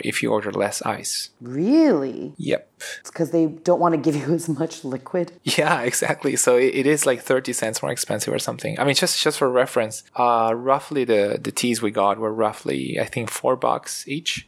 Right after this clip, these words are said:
Speaker 2: Point.
Speaker 1: Yeah, yeah. And I also mentioned, like, this is something that people take at any time. It's not just, like, a dessert or a breakfast thing. We actually had it after, I had it after lunch. Stacy had it as a lunch.
Speaker 2: Yes. And that's a good point, Ollie. That was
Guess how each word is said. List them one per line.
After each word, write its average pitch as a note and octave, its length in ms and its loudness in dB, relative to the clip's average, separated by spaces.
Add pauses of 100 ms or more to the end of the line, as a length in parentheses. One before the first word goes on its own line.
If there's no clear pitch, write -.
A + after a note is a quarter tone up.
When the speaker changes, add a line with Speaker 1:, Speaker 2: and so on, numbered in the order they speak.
Speaker 2:
Point. - 300 -6
Speaker 1:
Yeah, A#2 180 0
yeah. G#2+ 220 0
And - 160 2
I C#3 100 4
also F#3 320 4
mentioned, C#3 300 0
like, A2+ 140 2
this D3 160 0
is D#3 80 -2
something B2+ 240 -2
that A2+ 140 0
people A#2+ 220 0
take A2+ 240 0
at A2 200 0 (140)
any A#2 280 0
time. G2 380 -2
It's - 240 -4
not A2+ 180 0
just, - 320 0
like, G#2+ 180 -2
a G2 160 0
dessert G2 680 2
or G#2 280 0
a F#2+ 80 0
breakfast - 580 0
thing. A#2+ 400 -4
We G#2 120 2
actually A2+ 220 0
had A2 180 0
it G#2 220 0 (120)
after, - 300 -2
I B2+ 60 2
had C#3 180 2
it C#3 100 2
after B2+ 260 -2
lunch. C3+ 420 0
Stacy A#2+ 380 -2
had A#2 160 2
it A#2 180 0 (120)
as A2 180 0
a B2 80 4
lunch. D3 500 -2
Speaker 2:
Yes. E3 640 2
And A#3+ 160 6
that's D4 160 4
a D4+ 60 2
good C#4 180 2
point, - 240 0
Ollie. B2+ 340 2
That F3 240 4
was A#3+ 240 2